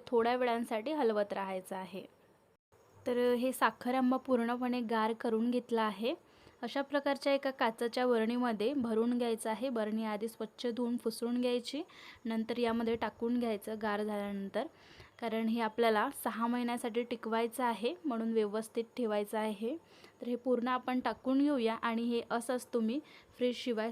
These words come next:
सहा महिने टिकवू शकता. तर हे साखर आंबा जाम म्हणून तुम्ही पोळीसोबत, पराठ्यासोबत किंवा ब्रेडसोबत पण खाऊ शकता. नक्की ट्राय करून पहा, कसं वाटलं नक्की कमेंट करा.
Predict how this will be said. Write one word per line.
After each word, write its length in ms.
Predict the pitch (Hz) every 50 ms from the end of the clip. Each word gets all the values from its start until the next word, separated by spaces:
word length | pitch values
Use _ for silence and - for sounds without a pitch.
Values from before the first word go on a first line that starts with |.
| 220 -
सहा 220 | 247 214 226 240
महिने 300 | 247 240 233 226 220 285
टिकवू 360 | 302 - 311 220 - 202 196
शकता. 440 | 208 - 196 175 - - - 190 180 - - - - - - - - _ _ _ - _ - - - -
तर 100 | 269 262
हे 180 | 262 254 269 269
साखर 420 | 254 - 247 208 - - 254 254
आंबा 320 | 262 262 254 240 226 214 220 208
जाम 300 | 196 233 226 226 233 233
म्हणून 280 | 240 247 240 240 240 240
तुम्ही 340 | 226 247 226 220 214 214 226
पोळीसोबत, 1000 | - - 233 226 226 226 233 226 - 247 226 208 202 220 208 208 208 202 - -
पराठ्यासोबत 840 | 226 214 220 226 233 226 254 262 254 - 262 247 214 214 208 214 - -
किंवा 340 | 226 220 208 220 208 208 240 - - - - - - -
ब्रेडसोबत 560 | 214 214 226 226 226 - - 269 240 220 240 233 - -
पण 140 | 233 226 240 247
खाऊ 240 | - 240 214 214 240
शकता. 380 | 233 - 254 247 - - 254 254
नक्की 320 | 254 262 262 - 269 269
ट्राय 280 | 262 - 240 226 233 240
करून 240 | - 254 247 233
पहा, 280 | 226 226 220 220 220 226
कसं 320 | 220 - 226 220 - 240
वाटलं 340 | 233 226 220 - 226 233 233
नक्की 260 | 226 226 - - 240
कमेंट 360 | 233 - 233 220 220 226 247 240 -
करा. 220 | 220 208 208 254